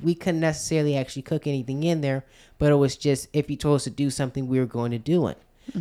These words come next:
Speaker 1: And that's what's actually occurring here, that they're just going to do what the Lord had told them, or supposed to be doing what the Lord had told them. And the Lord was going to take care of what actually needed to, needed to be taken care of.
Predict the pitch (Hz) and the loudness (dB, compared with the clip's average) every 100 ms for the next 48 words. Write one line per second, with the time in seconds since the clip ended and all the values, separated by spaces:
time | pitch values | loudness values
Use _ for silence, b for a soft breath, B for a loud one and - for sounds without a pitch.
0 | 147 147 143 156 - 151 - 147 143 143 | -2 2 4 2 2 -2 0 0 0 -2
1 | 135 - 143 131 113 - 170 135 120 - | -4 -2 -2 -2 -4 2 4 4 0 2
2 | 170 196 202 175 - 165 160 156 143 143 | 4 4 4 2 4 4 4 0 -2 0
3 | 139 139 139 143 135 123 - - 131 - | 0 -2 0 0 0 -2 -4 -2 -2 2
4 | 165 131 101 123 113 - 160 156 131 107 | 2 2 2 0 -2 0 0 2 -4 -4
5 | - _ _ - 131 123 117 123 113 - | -8 _ _ -2 2 2 2 0 0 2
6 | 160 170 98 95 - b b b b b | 4 4 2 -4 -8 b b b b b
7 | - - 143 135 143 156 170 156 139 147 | -10 0 0 2 4 6 6 6 2 2
8 | 139 127 - 151 - 151 143 120 131 - | -2 -2 -6 -8 -4 -2 0 0 -2 0
9 | 139 131 139 131 120 110 - _ _ _ | -4 -4 -6 -6 -4 -8 -10 _ _ _
10 | _ 175 151 139 - - 123 - 131 123 | _ -2 0 0 -4 -8 -6 -4 -6 -6
11 | 113 120 101 - 170 160 | -8 -6 -6 -2 -2 -2